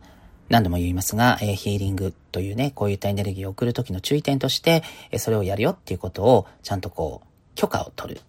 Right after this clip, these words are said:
確認を取るということが大事になります。で、もしそれが難しいという場合には、相手のハイヤーセルフに、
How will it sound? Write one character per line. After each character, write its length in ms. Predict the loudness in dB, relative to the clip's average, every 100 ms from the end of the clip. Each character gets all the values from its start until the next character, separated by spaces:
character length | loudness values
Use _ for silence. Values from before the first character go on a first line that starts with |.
| -8
確 260 | -2 2
認 200 | 4 4
を 40 | 2
取 180 | -4 -14
る 80 | -20 _
と 100 | 0
い 80 | 2
う 40 | 2
こ 100 | -4
と 100 | -8
が 160 | -10 -16 _
大 140 | 2
事 100 | 2
に 60 | 0
な 80 | -8
り 60 |
ま 80 | -12
す。 100 | -14 -14 -20 -10
で、 80 | 0
も 120 | 0
し 220 | 2 2 0
そ 120 | 2
れ 60 |
が 100 | 0
難 280 | 0 -2 -2
し 140 | 0 0
い 60 |
と 100 | 2
い 60 | 0
う 40 |
場 80 | 2
合 60 | 0
に 100 | 4
は、 200 | 2 2 -4 -4
相 160 | 0 0
手 80 | 0
の 80 |
ハ 160 | -2 -2
イ 80 | 0
ヤ 80 | -2
ー 40 |
セ 120 | -2
ル 80 | -4
フ 140 | -2
に、 200 | 0 0